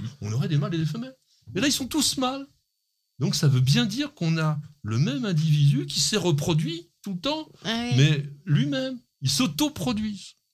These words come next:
Speaker 2: Bon, on va ressortir de ça parce qu'on n'est pas exactement,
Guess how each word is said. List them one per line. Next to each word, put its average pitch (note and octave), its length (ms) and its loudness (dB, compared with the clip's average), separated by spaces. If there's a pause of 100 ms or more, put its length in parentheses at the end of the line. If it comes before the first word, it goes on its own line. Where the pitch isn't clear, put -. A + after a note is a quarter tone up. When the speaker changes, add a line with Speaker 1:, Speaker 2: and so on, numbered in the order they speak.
(160)
Speaker 2:
Bon, B2 200 -8 (440)
on A#2+ 60 -4
va F3+ 80 0
ressortir D3+ 500 -2
de C3 100 2
ça - 220 -4
parce D#3 200 -6
qu'on A#2 280 -2
n'est B2+ 100 2
pas D3 240 -4
exactement, D3+ 1120 -2